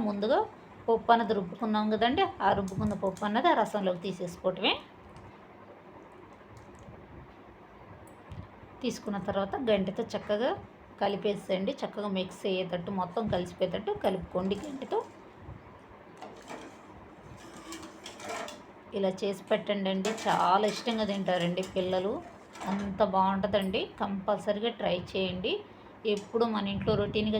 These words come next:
చేసే పప్పుచారే కదండి, ఇలా ఒకసారి ట్రై చేయండి. అలా పప్పుచారు మరుగుతున్నప్పుడు పక్కన స్టవ్ మీద బాండీ పెట్టుకొని ఆయిల్ అన్నది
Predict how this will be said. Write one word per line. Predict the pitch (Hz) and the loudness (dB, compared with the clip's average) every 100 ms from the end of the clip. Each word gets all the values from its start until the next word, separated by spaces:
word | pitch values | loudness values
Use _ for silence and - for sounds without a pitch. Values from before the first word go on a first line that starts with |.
| 208 | 0
చేసే | 196 196 185 | -2 -2 -4
పప్పుచారే | 185 170 202 214 202 190 | -6 -8 0 2 2 2
కదండి, | 175 185 190 202 | 0 0 -2 -2
ఇలా | 180 180 | 0 0
ఒకసారి | 180 185 185 196 - | -2 -4 0 0 0
ట్రై | 190 185 - | -4 -4 -2
చేయండి. | 202 180 180 370 440 - - - - - - | -2 -2 -2 -4 -6 -12 -20 -20 -20 -10 0
అలా | 202 202 | 0 2
పప్పుచారు | 202 208 - 240 226 | -2 -2 4 4 6
మరుగుతున్నప్పుడు | 214 208 214 208 208 208 320 494 - - - | 2 2 0 0 0 0 4 4 2 -6 2
పక్కన | 190 - 220 214 | 4 4 -2 0
స్టవ్ | 202 190 | 0 2
మీద | 196 302 - - - - 196 | 2 2 2 -2 -18 0 6
బాండీ | 190 196 202 | 6 6 0
పెట్టుకొని | 180 175 - 196 277 - - - - - - - - - - - - - - - - - - - - - - - - - - - - - 180 190 | -2 -4 -4 -2 -2 -6 -14 -16 -16 -16 -18 -20 -20 -20 -20 -12 -12 -12 -16 -20 -20 -20 -18 -18 -18 -18 -20 -20 -20 -20 -18 -16 -10 -6 6 6
ఆయిల్ | 202 196 | 6 2
అన్నది | 202 214 330 | -2 -2 -4